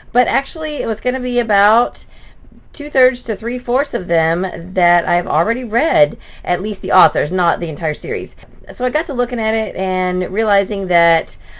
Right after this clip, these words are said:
my Laura Childs books are almost half, so I may decide to do those in a separate video. I don't know. Let me show you everything else, and we'll see how long that is, and then we'll see if I want to add those in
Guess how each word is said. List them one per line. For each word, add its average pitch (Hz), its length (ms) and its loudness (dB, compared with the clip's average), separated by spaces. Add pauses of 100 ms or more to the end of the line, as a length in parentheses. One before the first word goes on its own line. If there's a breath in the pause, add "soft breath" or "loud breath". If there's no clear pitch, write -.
(200 loud breath)
my 180 300 2
Laura 226 280 4
Childs 269 520 -2
books 165 580 0
are 175 320 4
almost 240 540 0
half, 151 440 0
so 190 480 2
I 165 60 -2
may 196 180 -4
decide 180 500 -2
to 160 460 -8 (680 soft breath)
do 202 120 -4
those 185 220 4
in 175 80 -4
a 170 80 0
separate 151 280 -4
video. 151 380 4
I 160 120 2
don't 160 100 2
know. 127 180 2
Let 175 140 0
me 240 80 -4
show 233 140 -4
you 202 100 -4
everything 185 400 -4
else, 175 320 0
and 165 120 -6
we'll 160 100 -6
see 196 180 -8
how 185 140 -4
long 175 180 -2
that 202 220 2
is, 190 280 0 (320 loud breath)
and 190 140 -2
then 220 100 2
we'll 214 140 2
see 196 340 -4
if 185 120 -4
I 175 100 0
want 170 280 -4
to 165 360 -8
add 170 220 0
those 170 240 0
in 160 440 -4